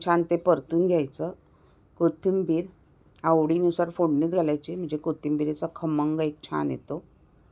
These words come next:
आणि वाटण आपलं वाटलेलं वाटण, अ, छान असं परतून घ्यायचं तेलामध्ये.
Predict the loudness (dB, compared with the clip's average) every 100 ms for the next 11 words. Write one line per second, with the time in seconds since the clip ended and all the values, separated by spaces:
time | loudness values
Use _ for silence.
0 | _ _ _ -10 -4 0 2 2 2 -4
1 | -4 -6 -4 0 0 0 -4 -6 -6 -16
2 | _ _ _ _ _ _ -14 -2 -2 0
3 | 0 0 -4 -2 0 0 0 0 0 -2
4 | -4 4 4 4 -2 2 2 2 -2 -4
5 | -2 -2 -6 -10